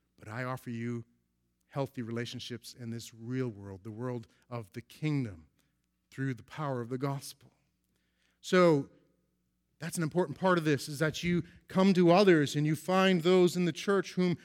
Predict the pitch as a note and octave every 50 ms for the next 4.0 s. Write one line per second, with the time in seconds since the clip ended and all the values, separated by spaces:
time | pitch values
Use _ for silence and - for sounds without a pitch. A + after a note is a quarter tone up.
0 | _ _ - E3+ F#3 F#3 - - F3+ E3+ - - - A3+ A#3 G3 - - - -
1 | G3 F#3+ F3 F#3 F3+ E3 - - - _ _ - G3+ A3 A#3+ G#3+ - - E3+ D3
2 | C3+ - F#3 G3 F3+ F3 E3+ - - - - A3+ A#3 - _ - G3+ - - -
3 | A#3+ A3 - F3+ D#3+ D#3+ E3 E3 E3+ F#3+ A#3 C4+ C4+ G#3+ F3+ F#3+ F3+ F3 D3+